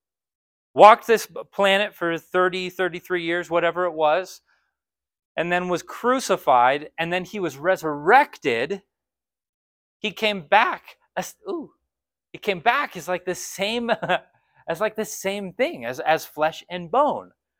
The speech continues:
which means, again, I have a great confidence because he overcame that too.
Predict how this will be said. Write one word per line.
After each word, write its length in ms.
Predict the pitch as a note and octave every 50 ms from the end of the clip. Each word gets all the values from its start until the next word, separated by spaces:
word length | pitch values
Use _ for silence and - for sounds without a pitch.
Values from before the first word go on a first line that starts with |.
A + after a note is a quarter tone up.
| _ _ _
which 220 | F3 F#3 F3+ - F#3
means, 320 | G#3 C#4+ D#4 C#4+ G#3 - - F#3
again, 460 | F#3+ F#3 D#3+ C4+ D4 C#4 G#3 F3 - - - - -
I 120 | - A#3+
have 100 | C4 B3+
a 80 | A3 F3
great 420 | C3+ - F3 A3 G#3+ G#3 - - _ _ _ _ -
confidence 960 | - - B3 C4+ D4+ D#4 C4+ - - B2 G#2+ G#2 C3 F#3 G3+ - - - - _ _ _ _ _ _ _ _ _ _ -
because 300 | F3+ - - G#3 G3 -
he 160 | G#3+ A#3 F#3
overcame 560 | G3 G3+ E3+ F#3+ F#3+ - - F#3+ F3+ E3+ F3
that 200 | F#3+ F#3 F3 - _ _
too. 320 | - - E4 F4 - -